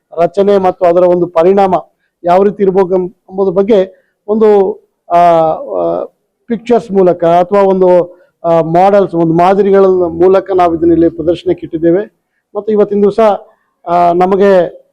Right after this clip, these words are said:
ಆ, ನಮ್ಮ ಈ ದೇಶ ಕಂಡಂತ ಅತ್ಯಂತ ಮೇಧಾವಿ ವಕೀಲರು ಪದ್ಮವಿಭೂಷಣ್ ಫಾಲಿ ನಾರಿಮನ್ ಅವರು ಇವತ್ತಿನ ಬೆಳಿಗ್ಗೆನೇ ಇವತ್ತು ಅವರು, ಆ, ನಿಧನರಾದರು.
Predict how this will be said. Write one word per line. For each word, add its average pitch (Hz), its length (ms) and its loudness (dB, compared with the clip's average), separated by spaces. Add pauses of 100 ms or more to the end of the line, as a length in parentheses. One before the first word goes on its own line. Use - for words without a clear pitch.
(280)
ಆ, 165 320 -2
ನಮ್ಮ 196 340 0
ಈ 190 240 -2
ದೇಶ 202 220 0
ಕಂಡಂತ 190 420 -2
ಅತ್ಯಂತ 202 480 -2
ಮೇಧಾವಿ 190 800 2
ವಕೀಲರು 170 580 -2 (440)
ಪದ್ಮವಿಭೂಷಣ್ 185 840 0 (500)
ಫಾಲಿ 185 240 0
ನಾರಿಮನ್ 185 480 2
ಅವರು 180 240 2
ಇವತ್ತಿನ 175 380 0
ಬೆಳಿಗ್ಗೆನೇ 175 440 0
ಇವತ್ತು 170 300 0
ಅವರು, 165 340 0 (480)
ಆ, 156 380 -4 (640)
ನಿಧನರಾದರು. 180 840 0